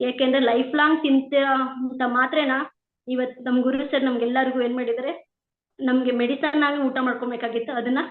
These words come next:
ಬೇಡ, ಫಸ್ಟ್ ಈ ವರ್ಜಿನ್ ಕೋಕೋನಟ್ ಆಯಿಲ್ ಯೂಸ್ ಮಾಡೋದ್ರಿಂದ ಪ್ರತಿಯೊಬ್ರು ಎಲ್ಲಾ ತರ ಏನ್ ಮಾತ್ರೆ ತಿಂತಿದ್ದೀವಿ ಡೈಲಿ ನಾವು ರೆಗ್ಯುಲರ್ ಮಾತ್ರೆನ ಬಿಡ್ಬೋದು.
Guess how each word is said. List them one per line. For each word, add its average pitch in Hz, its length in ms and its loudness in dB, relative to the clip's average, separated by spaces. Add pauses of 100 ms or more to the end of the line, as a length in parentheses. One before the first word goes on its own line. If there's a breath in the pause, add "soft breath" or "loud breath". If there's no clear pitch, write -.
ಬೇಡ, 233 300 0 (240)
ಫಸ್ಟ್ 254 380 -10
ಈ 254 100 -4
ವರ್ಜಿನ್ 233 360 2
ಕೋಕೋನಟ್ 254 360 0
ಆಯಿಲ್ 247 140 0
ಯೂಸ್ 247 240 -2
ಮಾಡೋದ್ರಿಂದ 233 380 -2 (500)
ಪ್ರತಿಯೊಬ್ರು 269 520 2
ಎಲ್ಲಾ 262 560 2
ತರ 277 180 -2
ಏನ್ 254 420 0
ಮಾತ್ರೆ 247 280 0
ತಿಂತಿದ್ದೀವಿ 262 640 -4
ಡೈಲಿ 240 320 0
ನಾವು 233 420 -2 (280)
ರೆಗ್ಯುಲರ್ 262 440 0
ಮಾತ್ರೆನ 254 300 0 (120)
ಬಿಡ್ಬೋದು. 220 360 -2